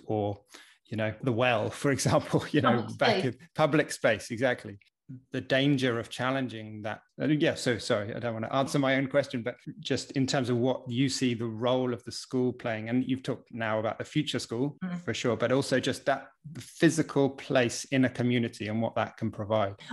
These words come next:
Speaker 2: Well, I, I just think that we eliminate institutions at our peril.
Speaker 1: Yeah.
Speaker 2: And you talked about individualization. I mean, my, my nightmare, my horror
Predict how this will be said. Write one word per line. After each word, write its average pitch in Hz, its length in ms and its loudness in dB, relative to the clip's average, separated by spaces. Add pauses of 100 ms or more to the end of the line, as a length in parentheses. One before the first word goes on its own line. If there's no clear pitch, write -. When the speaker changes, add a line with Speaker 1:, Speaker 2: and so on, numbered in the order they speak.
Speaker 2:
Well, 311 120 6
I, 320 400 6
I 339 60 6
just 285 220 -2
think 240 160 0
that 214 320 6
we 208 200 6
eliminate 208 500 6
institutions 208 1200 4
at - 140 -2
our 175 220 0
peril. 147 520 0
Speaker 1:
Yeah. 98 200 -6 (100)
Speaker 2:
And 190 460 8 (420)
you 233 220 12
talked 226 180 6
about 196 140 4
individualization. 185 840 4
I 196 40 8
mean, 196 60 10
my, 190 340 8
my 196 140 8
nightmare, 208 520 6
my 160 160 -6
horror 180 500 4